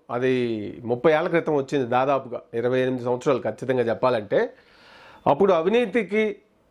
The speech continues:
వ్యతిరేకంగా ఒక ఫ్రీడమ్ ఫైటర్ పోరాడే పాత్రలో కమల్ హాసన్ గారు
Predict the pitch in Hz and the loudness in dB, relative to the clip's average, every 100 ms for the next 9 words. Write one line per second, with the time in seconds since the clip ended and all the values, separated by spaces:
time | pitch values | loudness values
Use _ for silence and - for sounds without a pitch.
0 | _ - 139 143 190 185 185 175 185 147 | _ 0 0 2 2 0 -2 0 2 2
1 | 143 143 131 139 175 175 151 143 135 123 | 0 -2 -4 0 0 0 -2 -6 -6 -4
2 | 127 127 131 127 123 127 131 143 160 156 | -2 0 0 -2 -2 -2 -2 -4 -2 -2
3 | 131 139 131 135 139 127 120 117 127 | 0 0 0 -4 -4 -4 -2 -2 -4